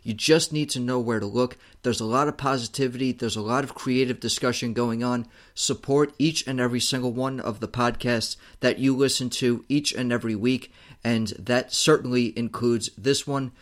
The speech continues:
Definitely a shout out to The Rant for helping put this together. Podcast of the Year last year, and, and his crew, very talented fellow Northeast of the United States representatives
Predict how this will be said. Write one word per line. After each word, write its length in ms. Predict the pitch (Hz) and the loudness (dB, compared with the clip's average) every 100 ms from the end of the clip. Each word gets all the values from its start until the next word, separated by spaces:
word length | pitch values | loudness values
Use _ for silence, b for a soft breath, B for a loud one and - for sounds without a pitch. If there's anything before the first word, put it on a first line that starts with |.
| b b b - | b b b 2
Definitely 380 | 151 165 151 | 2 2 0
a 40 | 123 | 2
shout 320 | - 143 131 | 2 2 2
out 160 | 131 127 | 0 -2
to 100 | 110 | -4
The 100 | 110 | -2
Rant 400 | 113 123 127 - - | 0 -2 -2 -8 -10
for 440 | - 113 113 110 | -4 0 0 0
helping 340 | 107 127 135 120 | -2 -4 -2 -4
put 220 | - 123 | -4 -2
this 160 | 120 - | -2 -4
together. 500 | 101 120 127 135 123 b b b | -2 0 2 0 -2 b b b
Podcast 640 | - 143 143 - 143 127 - | 2 2 2 0 0 0 0
of 280 | 127 143 123 | 2 2 0
the 60 | 113 | -4
Year 480 | 107 117 143 139 131 b b b | 0 2 4 2 -2 b b b
last 480 | 104 135 143 - 135 | 0 2 4 2 0
year, 320 | 139 127 120 - | 4 2 0 -2
and, 240 | 127 139 - - _ _ _ _ | 0 -2 -8 -20 _ _ _ _
and 260 | 127 120 113 | 0 2 0
his 380 | 131 123 117 - | 0 2 2 0
crew, 440 | - 139 139 139 | 0 4 6 4
very 340 | 104 123 131 131 | 0 2 2 2
talented 680 | - 139 147 147 147 135 123 b b | 0 0 0 0 0 0 -2 b b
fellow 580 | - - 143 143 143 131 - | -12 0 2 4 4 2 -2
Northeast 840 | 110 135 147 - 135 139 131 - _ | -2 0 0 0 -2 0 0 -4 _
of 160 | 123 117 | -2 0
the 60 | 120 | 0
United 480 | 120 120 127 123 - | 0 0 2 2 0
States 440 | - 135 - - | 2 0 0 -2
representatives 920 | 110 123 123 107 131 127 127 127 120 | 0 0 0 0 0 0 2 2 0